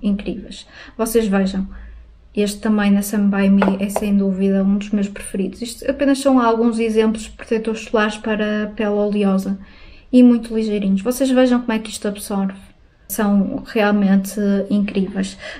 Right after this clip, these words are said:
Depois, claro que também há protetores solares assim mais na forma de creme, que também é uma opção para quem quer investir só num produto. Então vocês não compram um creme e compram, eh, este protetor solar mais à base de creme, que já vos dará alguma hidratação.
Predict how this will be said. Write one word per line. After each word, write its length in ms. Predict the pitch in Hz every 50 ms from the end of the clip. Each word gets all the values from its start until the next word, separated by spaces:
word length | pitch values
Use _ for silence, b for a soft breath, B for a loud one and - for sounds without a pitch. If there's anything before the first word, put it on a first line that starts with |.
| B
Depois, 340 | - 269 262 - 311 302 302
claro 320 | - - 294 285 262 254 254
que 120 | - -
também 340 | - 233 240 240 226 220 220
há 60 | 220
protetores 560 | 220 - - - 240 226 226 - 226 220 220
solares 340 | - - - 214 208 202 202
assim 220 | 208 202 - 233
mais 280 | 214 214 214 208 214 214
na 120 | 208 208
forma 340 | 202 - 214 196 190 196 196
de 80 | 190 190
creme, 360 | - - - 196 202 226 247
que 100 | 240 -
também 340 | - 226 214 214 214 214 208
é 40 | 208
uma 360 | 208 214 208 208 202 202 196
opção 380 | 202 202 202 - - 214 202 202
para 160 | 190 208 202
quem 320 | 196 - 220 208 208 202
quer 220 | 202 - 233 208 202
investir 440 | 202 202 196 - - - 214 196 202
só 160 | - - 196 202
num 160 | 202 202 202
produto. 420 | 196 - 202 190 214 254 294 -
Então 220 | 302 262 240 208 202
vocês 320 | 202 208 202 214 208 220
não 160 | 214 220 214
compram 400 | 214 220 208 202 - 208 208 202
um 40 | 208
creme 360 | 202 - 220 208 202 190 B B B B B B B B B
e 120 | - 220 220
compram, 640 | 220 - - - 214 202 190 196 - 208 196 196 196 196
eh, 720 | 196 196 190 190 190 190 190 190 190 190 190 247 262 196
este 160 | 196 190 -
protetor 420 | - - - - 196 196 - 196 190
solar 320 | - - - 214 190 185
mais 300 | 190 196 208 202 196 190
à 60 | 196
base 300 | 190 190 185 190 190 -
de 40 | -
creme, 360 | - - - 214 214 240 254
que 80 | 247 -
já 120 | 214 196
vos 140 | 190 196 -
dará 260 | 202 190 196 196 190
alguma 460 | 190 185 190 196 190 190 196 196 190
hidratação. 720 | 185 190 190 185 185 - 202 190 - - 208 196 214 233